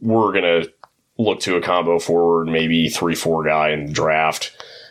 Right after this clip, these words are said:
and there are a plethora of 'em. So, yeah, and, and with the Pelicans, I, I get that they have Adams there, um, and or Jackson Hayes, but they could just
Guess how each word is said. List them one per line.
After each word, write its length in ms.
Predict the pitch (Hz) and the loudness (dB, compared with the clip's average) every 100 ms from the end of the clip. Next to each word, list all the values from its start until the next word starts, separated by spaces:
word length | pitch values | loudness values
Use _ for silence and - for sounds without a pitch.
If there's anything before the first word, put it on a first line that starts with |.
| - | -6
and 160 | 90 | -2
there 100 | 92 | 0
are 180 | 85 82 | 2 0
a 60 | 78 | -2
plethora 480 | - 85 85 80 82 | -2 -4 -2 -4 0
of 220 | 80 76 | 0 -2
'em. 160 | 76 - _ - - - - _ | -8 -14 _ -20 -20 -20 -20 _
So, 600 | - 85 82 76 73 - _ | -2 2 2 0 -2 -8 _
yeah, 220 | 131 107 107 | 0 2 2
and, 100 | 117 | 2
and 340 | 135 120 127 | 2 2 2
with 140 | 127 | 2
the 80 | - | -2
Pelicans, 760 | - 104 101 101 101 95 87 - | 0 2 2 2 0 2 2 4
I, 200 | 90 85 | 4 2
I 40 | |
get 180 | 87 87 | 2 0
that 120 | - 82 | -2 -2
they 160 | 82 | 0
have 400 | 82 76 76 - - | 2 0 -2 -6 -2
Adams 420 | 78 76 78 76 | -2 -2 -6 -2
there, 400 | 78 78 78 76 - - - | 0 2 2 -2 -4 -8 -4
um, 280 | 71 71 71 | -2 -2 -2
and 220 | 92 85 | -2 0
or 300 | 80 76 73 | -2 -2 -2
Jackson 380 | - 80 76 80 | -2 -2 -2 -4
Hayes, 300 | 82 80 80 | 0 0 -2
but 80 | - | -2
they 120 | 120 | -2
could 140 | 113 82 | -2 -6
just 280 | 82 - | -8 -8